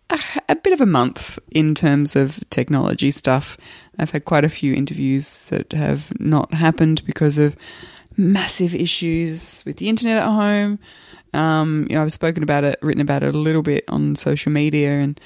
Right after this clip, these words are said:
it's always interesting. I get kind of two responses. You know, one is people are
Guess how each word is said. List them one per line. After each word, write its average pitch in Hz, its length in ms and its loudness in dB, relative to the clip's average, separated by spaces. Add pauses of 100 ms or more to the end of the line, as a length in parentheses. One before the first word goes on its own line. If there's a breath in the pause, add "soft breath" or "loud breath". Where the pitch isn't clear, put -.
(320 loud breath)
it's - 120 -6
always 151 320 2
interesting. - 380 0
I 147 80 2
get - 220 -2
kind 151 240 0
of 143 280 -4 (160)
two 151 680 0 (680 loud breath)
responses. 143 920 0
You - 100 -2
know, 135 140 0
one 147 340 0
is 143 320 0 (1080)
people 147 500 2
are 139 480 0